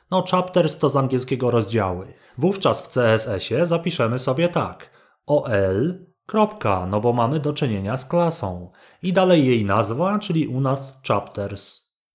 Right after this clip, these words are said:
I to kropka chapters dodamy wszędzie tam, gdzie chodzić będzie o naszą listę O L dotyczącą rozdziałów.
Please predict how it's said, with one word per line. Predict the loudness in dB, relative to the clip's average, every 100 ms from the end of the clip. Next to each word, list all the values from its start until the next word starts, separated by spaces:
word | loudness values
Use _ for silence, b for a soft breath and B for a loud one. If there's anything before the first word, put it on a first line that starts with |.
| _ _
I | -2
to | 4 4
kropka | 6 4 4 0 0 2
chapters | 0 2 0 0 -2 0
dodamy | 0 2 0 0
wszędzie | -2 0 2 2 2
tam, | 2 0 0 -2 -4 -8
gdzie | 0 0
chodzić | 2 0 2 -2
będzie | 0 0 2 0 0
o | 0
naszą | 0 0 0 0
listę | -2 0 -2 0
O | -4 0
L | 2 2 2
dotyczącą | 0 0 0 -2 0 2
rozdziałów. | 2 0 0 0 0 -2 -6 -20